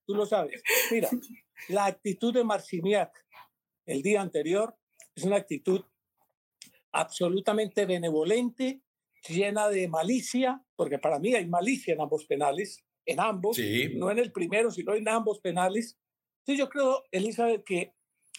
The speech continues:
Speaker 1: la elección de Marciniak es, de nuevo, el peso político de Ceferin, gran rival de Infantino,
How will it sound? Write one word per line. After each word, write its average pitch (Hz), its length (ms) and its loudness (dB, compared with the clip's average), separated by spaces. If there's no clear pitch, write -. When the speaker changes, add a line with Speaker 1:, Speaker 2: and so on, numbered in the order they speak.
Speaker 1:
la 214 180 2
elección 233 640 -2
de 233 80 2
Marciniak 196 600 0
es, 220 340 0
de 170 200 -2
nuevo, 208 540 0
el - 300 0
peso 220 420 0
político 220 800 0
de 147 140 -2
Ceferin, 233 760 0
gran 202 340 2
rival 208 640 0
de 170 220 -2
Infantino, 233 960 0